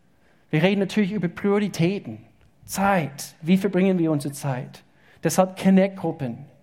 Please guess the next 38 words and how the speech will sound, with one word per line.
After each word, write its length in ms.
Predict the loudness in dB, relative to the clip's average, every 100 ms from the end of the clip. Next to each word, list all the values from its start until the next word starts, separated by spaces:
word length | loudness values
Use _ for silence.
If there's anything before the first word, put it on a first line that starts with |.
| _
Ich 60 | -6
kann 140 | -4
es 100 | -2
nicht 340 | 2 2 0
genug 280 | 0 -2 -2
betonen. 560 | -4 0 0 0 -2 -10 -6
Ja, 200 | 2 2
es 100 | 2
sind 180 | 0 -2
viele 180 | 0 2
negative 480 | 2 2 0 0 0
Leute 280 | 2 2 2
in 80 |
meiner 200 | 0 -2
Connect-Gruppe. 420 | -2 -4 -4 -6 -8 -10 2
Wechsle 420 | 4 4 2 2
bitte 220 | 2 2
deine 200 | 2 2
Connect-Gruppe. 520 | 0 0 -2 -4 -6 -10 -20 -20 -20 -20 -20 -20 -10 -2
Und 140 | 2
sag 260 | 4 4 4
uns 160 | 2
bitte, 220 | 2 2
wer 120 | 4 2
das 140 | 4
leitet, 340 | 4 4 4 2
weil 120 | 2
wir 100 | 4
werden 140 | 2
es 140 | 2 0
dann 160 | 0
schließen. 440 | 0 0 0 -2 0
Ich 200 | 0 2
sag, 160 | 2
ich 100 | 4
mein's 220 | 2 2
ernst. 420 | 2 2 -2 -10 -20 -20 -20 -20 -16 -2
<laughs> 400 | 0 2 0 -4